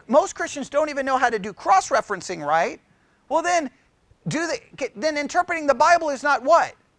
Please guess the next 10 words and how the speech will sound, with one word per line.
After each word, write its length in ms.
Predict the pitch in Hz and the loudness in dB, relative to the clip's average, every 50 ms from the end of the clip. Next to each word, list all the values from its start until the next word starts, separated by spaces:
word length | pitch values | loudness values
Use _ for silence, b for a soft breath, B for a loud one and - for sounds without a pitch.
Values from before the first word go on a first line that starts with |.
| _ _ _ _ _ _ _ _ _ _ _ _ _ _ _ _ _ _ _ - | _ _ _ _ _ _ _ _ _ _ _ _ _ _ _ _ _ _ _ -8
Easy. 420 | 302 339 349 339 220 202 151 b b b b | -4 -4 -4 -4 -4 -6 -8 b b b b
We 120 | - 254 220 | -6 -6 -6
have 400 | - - - 247 311 349 - - | -6 0 2 4 4 4 4 4
to 160 | - 427 403 | 2 2 2
acknowledge 840 | 403 339 330 277 294 294 277 262 240 220 196 180 180 190 170 - - _ _ _ _ _ _ _ _ _ | 2 0 -2 -2 2 4 4 4 4 4 2 0 -2 -2 -6 -8 -14 _ _ _ _ _ _ _ _ _
it's 300 | 240 254 - - - 226 | 0 0 0 -2 -4 -2
not 420 | 233 262 285 294 320 339 339 330 - _ _ _ | 2 4 6 6 6 4 2 -2 -6 _ _ _
easy 520 | 277 320 330 339 311 269 - 233 240 247 - | -8 -6 -6 -6 -6 -6 -8 -8 -10 -12 -10
to 200 | - 269 254 262 | -10 -6 -6 -6
interpret. 720 | 269 262 262 - 392 415 427 - - 330 220 139 - - | -6 -6 -6 -4 -4 -4 -4 -6 -6 -6 -6 -6 -6 -10